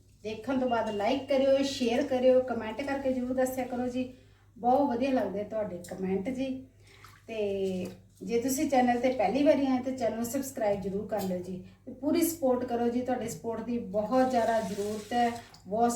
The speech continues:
ਟਾਈਮ ਆਪਾਂ ਜਿਹੜਾ ਕੰਪਲੀਟ ਕਰਾਉਣਾ ਆ, ਤੇ ਤੁਹਾਡੀ ਸਪੋਰਟ ਨਾਲ ਹੀ ਆਪਣਾ ਵਾਚ ਟਾਈਮ ਜਿਹੜਾ ਕੰਪਲੀਟ ਹੋਊਗਾ ਜੀ।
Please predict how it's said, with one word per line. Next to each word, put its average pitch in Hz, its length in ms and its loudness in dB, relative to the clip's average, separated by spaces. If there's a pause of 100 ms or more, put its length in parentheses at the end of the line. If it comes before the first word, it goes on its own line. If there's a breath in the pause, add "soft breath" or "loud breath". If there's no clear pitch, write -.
ਟਾਈਮ 254 280 2
ਆਪਾਂ 220 260 0
ਜਿਹੜਾ 226 160 -2
ਕੰਪਲੀਟ 226 500 -6
ਕਰਾਉਣਾ 220 680 0
ਆ, 233 40 -4 (380 loud breath)
ਤੇ 220 240 -6
ਤੁਹਾਡੀ 226 300 0
ਸਪੋਰਟ 220 440 -8
ਨਾਲ 247 120 2
ਹੀ 247 80 2
ਆਪਣਾ 226 260 -2
ਵਾਚ 208 320 2
ਟਾਈਮ 214 200 0
ਜਿਹੜਾ 220 160 0
ਕੰਪਲੀਟ 208 580 -4
ਹੋਊਗਾ 233 480 0
ਜੀ। 262 320 2